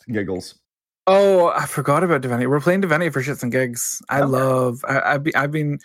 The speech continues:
Speaker 2: I've never actually got through the story entirety, entirely in Divinity, so I'm working my way through that with one of my friends and guildies, and we're having some fun with it. So
Speaker 1: Are you
Speaker 2: I'm
Speaker 1: running the
Speaker 2: playing
Speaker 1: co-op campaign
Speaker 2: Seville,
Speaker 1: for it?
Speaker 2: and I'm cutting all the bitches.
Speaker 1: You're playing through the co-op
Speaker 2: Yeah.
Speaker 1: campaign? Okay.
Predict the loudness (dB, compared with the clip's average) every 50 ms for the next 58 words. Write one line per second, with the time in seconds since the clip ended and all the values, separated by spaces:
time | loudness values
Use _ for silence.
0 | -16 -20 _ _ _ _ _ _ _ _ -2 0 2 2 4 4 2 2 2 2
1 | 0 2 2 2 2 2 0 -2 -2 -2 -2 -2 0 0 2 2 2 0 0 0
2 | 0 2 2 2 0 0 0 0 0 0 -2 -6 -10 _ -2 0 0 2 2 0
3 | 0 0 -2 -2 -2 -2 -2 -2 -2 -2 -2 -2 -4 -4 -2 -2 -2 0 0 -2
4 | -4 -4 _ -4 -4 -2 -2 -2 -4 -4 -4 -4 -2 -2 -2 -4 -4 -6 -6 -4
5 | -4 -6 -6 -10 -10 _ -6 -6 -6 -6 -8 -6 -4 -2 -2 -2 -2 -2 -4 -4
6 | -6 -8 -10 -10 -10 -10 -10 -4 -2 0 2 2 2 2 0 -2 -4 -8 -14 -16
7 | -18 -20 _ _ _ _ _ _ _ _ _ -4 -4 -2 -2 -2 -2 -4 -4 -4
8 | -6 -8 -8 -10 -8 -8 -8 -6 -8 -8 -10 -10 -12 -12 _ _ _ _ _ _
9 | -4 -2 0 0 2 2 0 0 0 2 2 2 2 2 0 -2 -2 -2 0 2
10 | 2 2 0 0 -2 -2 0 0 0 0 0 -2 -6 -8 _ -8 -4 -2 0 0
11 | 0 0 2 2 2 2 2 0 -2 -2 -4 -4 -6 -8 -8 -8 -8 -12 -14 -16
12 | -20 _ _ _ _ _ _ _ _ _ _ _ _ _ _ _ _ _ _ -2
13 | 0 0 0 0 -4 -6 -4 -2 0 0 0 0 -2 -2 -2 -2 -2 -2 -4 -4
14 | -6 -6 -6 -6 -8